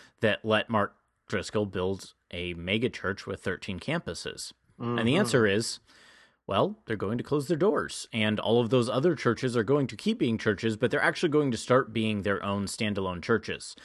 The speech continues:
Speaker 1: which the theologian in me says, "Yup, that's kinda what you should have done from the get-go."
Speaker 2: Yeah. So from my angle, uh,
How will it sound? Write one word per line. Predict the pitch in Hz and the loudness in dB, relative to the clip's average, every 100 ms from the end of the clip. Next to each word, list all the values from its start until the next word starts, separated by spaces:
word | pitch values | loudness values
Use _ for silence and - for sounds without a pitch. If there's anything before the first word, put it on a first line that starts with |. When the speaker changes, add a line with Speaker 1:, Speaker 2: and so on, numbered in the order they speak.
| - - - - | -20 -18 -20 -6
Speaker 1:
which | 110 113 - - | 4 4 4 -6
the | 120 113 | 0 2
theologian | 127 120 113 147 131 110 | 6 6 8 6 6 2
in | 104 | 2
me | 147 147 | 4 2
says, | - 107 104 95 - - _ _ _ _ _ _ | 4 4 4 2 -6 -12 _ _ _ _ _ _
"Yup, | 92 110 - - _ | 4 6 6 2 _
that's | 113 113 123 123 | 6 8 6 0
kinda | - 131 | 0 2
what | 151 156 | 2 0
you | |
should | - 170 | 0 0
have | 180 | 0
done | 220 | 0
from | 302 | 0
the | 339 | 2
get-go." | 330 302 - 233 233 240 240 226 - _ - | 4 4 4 2 4 6 6 4 -2 _ -4
Speaker 2:
Yeah. | 127 139 123 110 - - - - _ | 2 4 4 0 -6 -20 -20 -20 _
So | - 180 165 156 151 - - - | 4 8 10 10 6 0 -12 -2
from | 165 156 | 2 4
my | 156 202 | 6 4
angle, | 180 127 120 107 107 131 - _ _ - | 4 2 2 2 2 2 -4 _ _ -4
uh, | 117 110 113 113 | -2 0 0 -2